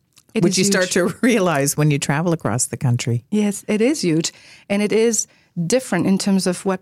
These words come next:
Speaker 1: people's expectations, kind of living, realities, um, they are very different from one place to the other. And it's, I think, one of the, um, thing that is important to me, and I think would be important to, to share, is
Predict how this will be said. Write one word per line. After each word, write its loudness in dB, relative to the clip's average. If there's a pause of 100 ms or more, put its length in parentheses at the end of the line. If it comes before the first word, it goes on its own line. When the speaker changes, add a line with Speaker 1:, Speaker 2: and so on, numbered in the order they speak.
(140)
Speaker 1:
people's -2
expectations, 0 (160)
kind 0
of -4
living, 2 (400)
realities, 0 (140)
um, 0
they -2
are 0
very 0
different -2
from -2
one 0
place -4
to -6
the -2
other. 0
And 0
it's, -4 (380)
I -2
think, -6
one 0
of -4
the, 2 (680)
um, 0
thing 0
that -4
is 0
important -2
to -4
me, 2
and 0
I 0
think -4 (300)
would 0
be 2
important -2
to, 0 (180)
to -2
share, -2 (360)
is 0